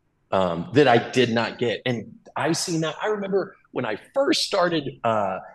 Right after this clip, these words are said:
I was consulting for the University of Texas, and they got, like, nine people in the costume, and they all are different sizes and different skill sets. But one of the guys is like, "I can do a standing back in the costume."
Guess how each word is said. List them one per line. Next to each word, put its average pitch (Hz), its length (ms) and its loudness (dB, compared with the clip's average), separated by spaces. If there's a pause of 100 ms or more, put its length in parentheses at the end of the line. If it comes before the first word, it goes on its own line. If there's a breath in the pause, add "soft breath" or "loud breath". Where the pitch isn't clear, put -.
I 123 40 2
was 113 180 0
consulting 196 880 0
for 113 240 2
the 90 140 -6
University 160 500 -2
of 117 100 -6
Texas, - 600 -10 (320)
and 92 520 -4 (340)
they 175 100 2
got, 165 160 4
like, 113 220 4
nine 131 400 2
people 120 360 0
in 110 60 0
the 101 80 -4
costume, - 720 -12 (260 loud breath)
and 113 160 4
they 139 60 6
all 127 340 8
are 107 340 6
different 107 320 -2
sizes 92 500 -4
and 95 120 0
different 107 300 -4
skill 85 320 -4
sets. - 320 -4
But 165 120 4
one 226 160 4
of 285 100 6
the 254 60 4
guys 151 380 0
is 127 120 -2
like, 117 220 4
"I 117 120 0
can 127 140 -6
do 131 120 0
a 107 60 0
standing 110 480 -6
back 113 400 -2
in 110 80 -8
the 107 80 -8
costume." 117 720 -6